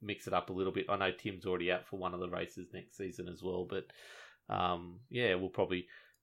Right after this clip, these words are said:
maybe you might end up with Vernie again some stage in the future, and Mitesy might end, end up back with Vic at some stage with, uh, the old D K and the old Sharp or Doctor's Orders or whatever you wanna call yourselves. Um, but we'll see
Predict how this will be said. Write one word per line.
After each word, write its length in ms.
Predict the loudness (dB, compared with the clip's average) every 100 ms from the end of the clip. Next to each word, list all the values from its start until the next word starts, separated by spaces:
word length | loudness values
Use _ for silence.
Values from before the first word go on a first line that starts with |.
| _ _ _ -16 -14 -12 -4
maybe 300 | 0 2 0
you 180 | -2 0
might 200 | 2 2
end 80 | 2
up 140 | 2 2
with 140 | 0
Vernie 360 | 2 2 2 2
again 220 | 0 0
some 180 | 0 0
stage 320 | 2 2 2
in 60 | -4
the 80 |
future, 480 | -2 -4 -2 0 0
and 200 | 0 0
Mitesy 360 | 0 0 0 -4
might 160 | 0
end, 180 | 0 -4 -8 -6
end 180 | 2 4
up 140 | 4
back 200 | 2 2
with 140 | -2
Vic 220 | -2 -2 -4
at 100 | -4
some 220 | -4 -2
stage 420 | 2 4 2 -2
with, 140 | -8 -8 -10
uh, 280 | -4 -2 -2 -2
the 120 | -2
old 200 | -2 -2
D 180 | -4 -2
K 220 | -4 -4
and 100 | -2
the 80 | 0
old 200 | 0 0
Sharp 340 | 4 6 6 4 _ -4
or 120 | 0
Doctor's 360 | 0 -2 -4 0
Orders 340 | 2 2 2
or 120 | 2
whatever 200 | 2 2
you 60 | 2
wanna 120 | 0
call 180 | 2 2
yourselves. 480 | 2 2 2 0 -8 _ -20 -20 -20 _ -2
Um, 300 | 2 2 0
but 140 | 0
we'll 120 | 0
see 300 | 0 2 6